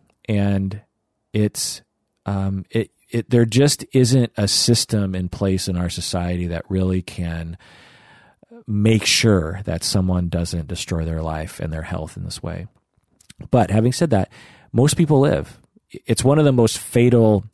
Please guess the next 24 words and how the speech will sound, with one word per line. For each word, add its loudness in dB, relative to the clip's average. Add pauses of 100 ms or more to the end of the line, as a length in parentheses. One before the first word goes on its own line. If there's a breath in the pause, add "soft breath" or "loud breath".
(360 loud breath)
mental 2
disorders 2
in -2
the 0
D-, -2
it -4
is 4
the 2
most -2
fatal 0
mental -4
disorder -6
in -8
the -8
D -8
S -10
M, -8
but 0 (1080 soft breath)
most 4
people 4
with 2
eating 2
disorders 0
survive, -4